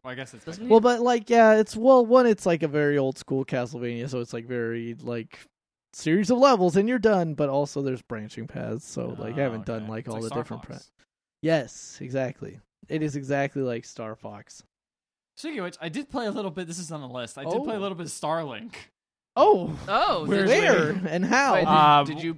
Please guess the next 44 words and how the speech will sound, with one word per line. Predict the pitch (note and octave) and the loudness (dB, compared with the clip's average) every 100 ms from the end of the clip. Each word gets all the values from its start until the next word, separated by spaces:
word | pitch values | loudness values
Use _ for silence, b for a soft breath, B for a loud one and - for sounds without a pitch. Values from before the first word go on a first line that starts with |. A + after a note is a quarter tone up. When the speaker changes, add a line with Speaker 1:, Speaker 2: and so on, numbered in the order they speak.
| B2+ | 0
Speaker 1:
I | D#3 E3+ | 2 2
was | E3 | 2
Speaker 2:
own | G3+ | 2
Speaker 1:
at | |
a, | F4+ | 0
Speaker 2:
that? | - | 0
Speaker 1:
I | F3 | -2
was | F3+ F#3 | -2 -4
at, | F3+ | -4
I | |
was | D#3+ F3 | -4 -4
Speaker 3:
And | |
Speaker 1:
hanging | F3 | -2
out | F#3 | -2
with | D#3+ | -2
Speaker 3:
why? | |
Speaker 1:
a | A#2 | -4
friend, | F3 D#3 D3 D3 | -2 -2 -6 -12
and | C3+ C#3 D3 | -12 -10 -10
he | D3+ | -10
was | D3+ | -12
playing | - D#3+ D3 | -12 -12 -12
Starlink, | C#3 D3+ D#3+ C#3+ A#2+ A#2 - | -8 -4 -2 -4 -6 -12 -16
and | C3 | -14
he | C3+ | -12
was | C3+ | -12
like, | B2 _ D#3+ _ _ - | -14 _ -20 _ _ -10
"I'm, | C4 F4 G#3+ _ | -10 -10 -20 _
I'm | - G4+ | -18 -16
gonna | G4+ A3 | -14 -12
go | E3 | -10
hang | E3 D#3 | -10 -10
out | C#3+ | -10
with | D3+ | -10
other | D#3 C#3+ | -10 -10
people. | C3+ B2+ A3+ G#3+ _ _ _ _ | -14 -12 -14 -14 _ _ _ _
You | A#3 | -12
wanna | G4+ | -8
play | G#4+ | -8
Starlink?" | G#4 B3 D4+ G#4 A4+ G#4+ | -8 -4 -4 -4 -8 -8
And | D#3+ | -8
I | |
was | D3+ | -8
like, | D#3 | -10